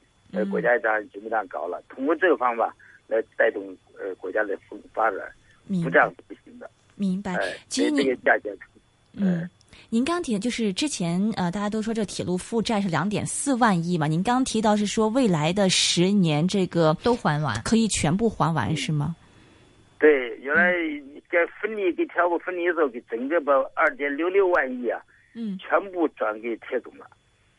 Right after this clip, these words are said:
Speaker 3: 铁路总公司。
Speaker 1: 所以去年，
Speaker 2: 嗯。
Speaker 1: 呃，铁路总公司了。
Speaker 2: 嗯。
Speaker 1: 所以铁路总公司去年一年就没有搞新鲜建设。
Speaker 2: 嗯。
Speaker 1: 他就说：“我赶快，我赶快把，把十万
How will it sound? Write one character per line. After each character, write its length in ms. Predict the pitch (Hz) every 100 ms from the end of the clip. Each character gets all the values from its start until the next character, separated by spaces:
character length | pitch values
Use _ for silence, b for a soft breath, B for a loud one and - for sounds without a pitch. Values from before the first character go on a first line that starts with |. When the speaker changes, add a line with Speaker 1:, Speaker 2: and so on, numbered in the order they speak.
| -
Speaker 3:
铁 320 | - 196 185
路 220 | 170 226
总 200 | 196 151
公 160 | 160 -
司。 100 | 254
Speaker 1:
所 60 |
以 80 | 208
去 180 | - -
年， 80 | 226
Speaker 2:
嗯。 0 |
Speaker 1:
呃， 200 | 196 160
铁 80 | 139
路 60 |
总 140 | 117 110
公 140 | 120
司 100 | -
了。 160 | 117 - - -
Speaker 2:
嗯。 200 | 220 180
Speaker 1:
所 100 | 165
以 40 |
铁 160 | 170 196
路 80 | 190
总 180 | 139 139
公 80 |
司 120 | 143 -
去 200 | - -
年 220 | 135 135
一 60 |
年 400 | 165 165 135 151
就 140 | 139 117
没 160 | 107
有 100 | 151
搞 200 | 165 104 98 -
新 140 | 135 147
鲜 200 | 135 143
建 200 | 117 95
设。 120 | - - _ _ _ _ -
Speaker 2:
嗯。 80 |
Speaker 1:
他 100 | 190
就 160 | 190 156
说 120 | 120 123
：“我 160 | 139
赶 200 | 139 127
快， 160 | 139 151 127
我 160 | 139
赶 160 | 127 123
快 120 | 147
把， 160 | 139 135
把 80 | 127
十 280 | 127 - 170
万 340 | 139 131 131